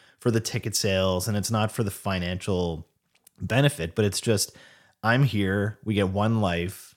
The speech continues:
He's kind of running out of runway on his. And again, I hope he has another ten years in him to keep playing. But there's something about me that just loves that. And I kind of put it against a lot of the social media or LinkedIn posts you'll see about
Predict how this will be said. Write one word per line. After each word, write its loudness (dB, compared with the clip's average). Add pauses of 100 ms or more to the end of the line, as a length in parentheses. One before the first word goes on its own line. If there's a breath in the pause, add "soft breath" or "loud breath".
He's 0
kind 0
of 0
running 4
out 4
of -2
runway 0
on -6
his. -4
And -8
again, -6
I -8
hope -6
he 0
has -2
another -2
ten -2
years 0
in 2
him 0
to -6
keep -4
playing. -2 (560 soft breath)
But 2
there's -2
something 4
about 4
me -2
that -6
just -4
loves 0
that. -6
And 0
I 0
kind 0
of -2
put 2
it 4
against -4 (380)
a -2
lot 2
of -4
the -4 (160)
social 0
media 2
or 0
LinkedIn -2
posts -2
you'll 0
see 0
about -4